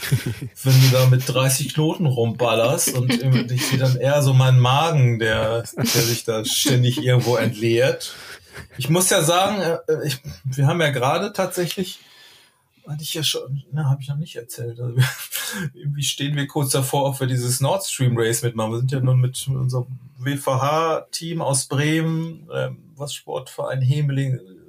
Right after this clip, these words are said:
Speaker 2: Bundesliga-Vizemeister geworden. Und jetzt wird an uns herangetragen, wenn die One Kieler als erste dieses Nord Stream Race nicht mitmachen wollen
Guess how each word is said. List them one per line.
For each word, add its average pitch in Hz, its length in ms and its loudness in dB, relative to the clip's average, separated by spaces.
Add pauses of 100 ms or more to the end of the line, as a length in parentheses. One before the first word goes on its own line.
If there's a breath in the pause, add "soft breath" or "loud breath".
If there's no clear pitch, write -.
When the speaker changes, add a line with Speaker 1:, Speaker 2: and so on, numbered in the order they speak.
(140)
Speaker 2:
Bundesliga-Vizemeister 139 1300 -2
geworden. 117 480 0
Und 135 120 -2
jetzt - 400 -4 (560 loud breath)
wird 147 200 0
an 147 160 0
uns 151 280 0
herangetragen, 151 720 0
wenn 135 100 4
die 127 100 6
One 151 240 2
Kieler 135 320 2
als 123 180 2
erste 139 360 0
dieses 120 200 -4
Nord 151 260 0
Stream 127 400 0
Race 107 280 -2
nicht 113 180 -8
mitmachen 113 480 -2
wollen 117 420 0